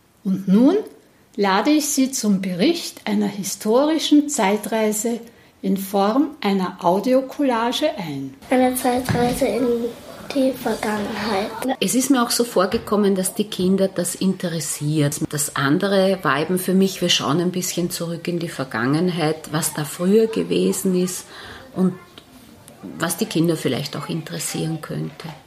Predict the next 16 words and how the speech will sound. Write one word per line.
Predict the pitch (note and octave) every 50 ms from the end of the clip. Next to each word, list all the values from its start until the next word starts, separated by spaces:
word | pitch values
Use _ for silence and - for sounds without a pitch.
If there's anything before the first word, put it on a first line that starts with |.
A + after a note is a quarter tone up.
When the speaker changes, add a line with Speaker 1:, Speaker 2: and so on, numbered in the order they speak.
| - - - - _ _ - - - -
Speaker 3:
Geschichtliche | A#3 G#3+ - - G#3+ A#3 - - - C4 - B3
Dinge | A#3+ - A#3 A3+ A3+ A3+ A3+ -
interessieren | - G#3 G3+ - F#3 F#3+ F#3 - - - F#3 G3+ G#3+ B3 C4
die | C4 C4+ C4+
Kinder. | - - - A3+ A#3 A#3+ A#3 A#3
Sie | A#3 - A3+ G#3+ G3+ - - -
möchten | F#3+ F3+ G3 G3 F#3+ - G#3+ A3
ganz | - G#3 G#3+ G#3+ - -
gerne | - - A#2 B2 D3 F3 D#3+ D3+
wissen, | D3 D#3 E3 D3 - - - D#3
was | D3 F2+ A#2 - -
da | - A#2
früher | - - - F3 G3 G3+ G3+ F#3 F3+
gewesen | F3+ F#3 F3+ E3 F3 F3 F3 F3+ F3+ F3 - - F#3 F3
ist | E3 D#3+ E3+ F3 E3+ E3 - - - - - -
und | - D3 C#3+ D3 D3 C#3 - C#3+ -